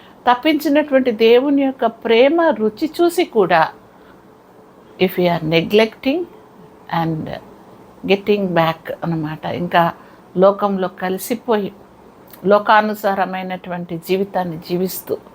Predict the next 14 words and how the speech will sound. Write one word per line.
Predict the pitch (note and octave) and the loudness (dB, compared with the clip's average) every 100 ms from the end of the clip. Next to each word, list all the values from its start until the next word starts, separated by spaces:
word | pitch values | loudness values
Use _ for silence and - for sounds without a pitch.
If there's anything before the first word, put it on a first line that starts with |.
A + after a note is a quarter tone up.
| - - - - - - F3+ | -20 -20 -20 -20 -20 -6 2
లోక | G3 G3 | 2 2
సంబంధంతో | G3+ F#3 G3+ G3+ F#3+ F#3 - F#3+ F#3 E3 - | 0 2 2 0 -2 -4 -4 -2 0 0 -2
మరి | D#3+ E3+ E3+ E3+ F3 | -4 -4 -4 -6 -4
మనము, | F3+ F3 D#3+ D3+ - - - - - | -4 -2 -2 -4 -6 -18 -20 -20 -4
ఆ, | E3 D#3+ D#3+ C#3+ D3 - - - D3 D3 | 0 2 2 0 -2 -10 -20 -8 -6 -2
ఫ్యామిలీస్‌గా | F#3 F#3 F#3 F#3+ F#3 F3 F#3 | 2 2 2 -4 -6 -6 -6
జత | F3 F3 F#3 F#3 | -6 -6 -4 -6
కట్టుకుంటూ | F#3 - G3 F3+ F#3+ - - - - - - - - - - | -6 -10 -10 -6 -8 -10 -20 -20 -20 -20 -20 -20 -20 -14 0
మరి | F#3 F3+ E3+ | 2 4 2
మనము | E3+ E3+ E3 | 0 0 -2
దేవునికి | D#3+ F#3+ F#3+ F#3 F3+ | 0 2 2 0 -2
విరుద్ధమైనటువంటి | F#3 A3 A#3 A#3 A3 G3+ F#3 - F3+ E3+ | 2 4 4 2 0 0 -6 -6 -8 -8
పనులు | F3 F3 E3+ E3+ E3 | -6 -4 -4 -8 -8
చేసినప్పుడు | E3 - D#3+ D#3+ D#3+ D#3 | -8 -8 -10 -8 -6 -8